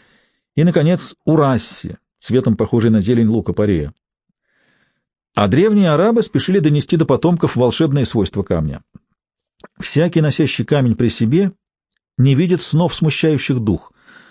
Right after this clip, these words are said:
Он укрепляет сердце, устраняет горести, спасает от припадков эпилепсии и злых духов, особенно если носится в кольце. Если изумруд оправлен в золото и употребляется как печать,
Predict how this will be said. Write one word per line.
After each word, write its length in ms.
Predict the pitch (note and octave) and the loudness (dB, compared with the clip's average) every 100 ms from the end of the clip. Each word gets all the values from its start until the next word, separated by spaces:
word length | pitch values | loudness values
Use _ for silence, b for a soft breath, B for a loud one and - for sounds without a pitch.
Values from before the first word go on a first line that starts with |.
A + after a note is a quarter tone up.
| b b b b | b b b b
Он 180 | - D3+ | 0 0
укрепляет 440 | E3 D3+ F3 E3 - | 2 0 0 0 -2
сердце, 460 | B2 G#2+ F#2 - | 0 0 -2 -4
устраняет 480 | G2+ B2 C#3+ E3+ C#3 | -2 0 0 0 -2
горести, 520 | A2+ B2+ G#2+ - - | 0 2 0 -4 -12
спасает 500 | - C3 A#2 D#3+ D#3+ | -6 -4 0 0 2
от 140 | C#3+ - | -2 0
припадков 480 | A#2 C#3+ C3 A2+ | 0 0 -2 -4
эпилепсии 600 | A2 A2+ A#2 D#3 - D#3 C#3+ | -2 0 2 0 -2 -2 0
и 140 | A#2 | 0
злых 260 | G2+ A2+ F2+ | 0 0 2
духов, 500 | C3+ D#3+ E3 - - _ _ | -2 0 -4 -4 -18 _ _
особенно 540 | - G2 C3 D#3 E3 D3+ | -6 -2 0 2 2 2
если 300 | C3+ - A#2+ | 0 0 0
носится 420 | C3 - - G2+ | 0 -4 -6 -8
в 60 | |
кольце. 500 | - A#2+ C3+ - E2+ C2 _ _ b b b b b b b b _ _ _ | -2 -2 -2 -4 -4 -6 _ _ b b b b b b b b _ _ _
Если 300 | A2 C3 D3+ | -2 0 0
изумруд 560 | G3 D3 D3 D#3 G3 E3 | 2 2 2 2 2 0
оправлен 480 | B2+ D3+ D3 C3+ B2 | 2 2 2 2 0
в 60 | |
золото 560 | A#2 D#3 C3 G#2+ - G2 | 0 0 2 0 0 0
и 160 | A#2+ | 0
употребляется 640 | A#2+ A2 C3 C3 A#2+ G#2+ G#2 | -2 0 0 2 2 0 -2
как 180 | A#2+ - | -4 -2
печать, 600 | G2+ E3 G3+ G3+ - | -2 0 -2 -4 -14